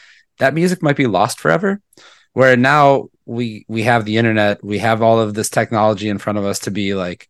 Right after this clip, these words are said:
you can make your band, and maybe ten, fifteen years down the line,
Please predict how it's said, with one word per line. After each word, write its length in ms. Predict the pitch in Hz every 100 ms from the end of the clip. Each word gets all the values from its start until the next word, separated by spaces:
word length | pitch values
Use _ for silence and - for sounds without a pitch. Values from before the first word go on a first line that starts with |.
| _ _ _ _ _ _ _
you 200 | 123 170
can 200 | - 147
make 300 | 131 127 -
your 200 | 123 120
band, 520 | 110 107 104 101 101
and 240 | - 110 110
maybe 480 | 127 139 127 113 - _
ten, 320 | - 151 147
fifteen 460 | 139 151 - 139 127
years 240 | 123 120
down 200 | 110 110
the 60 | 107
line, 420 | 107 104 95 92